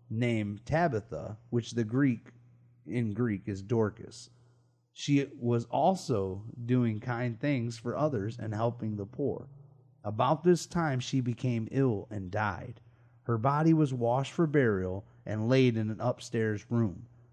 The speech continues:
But the believers had heard that Peter was nearby and Lydia, so they sent two men and begged him, "Please come as soon as possible." So Peter returned with them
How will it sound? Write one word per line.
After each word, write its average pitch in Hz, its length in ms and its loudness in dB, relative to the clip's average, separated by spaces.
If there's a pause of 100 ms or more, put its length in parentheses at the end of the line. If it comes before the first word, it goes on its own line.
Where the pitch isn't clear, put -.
(200)
But 120 120 0
the 123 100 0
believers 127 640 4
had 110 140 -2
heard 107 640 2
that 110 240 0
Peter 156 300 2
was 104 220 -2
nearby 120 480 0
and 110 160 0
Lydia, 113 460 2 (280)
so 139 200 2
they 123 160 2
sent - 420 -2
two 214 180 4
men 143 280 4
and 110 180 -2
begged 131 300 -2
him, 87 220 -10 (640)
"Please 208 320 6
come 160 320 4
as 90 80 -4
soon 156 240 4
as 107 120 0
possible." 127 640 -4 (580)
So 123 220 0
Peter 180 340 4
returned 160 520 4
with 147 240 6
them 95 260 -4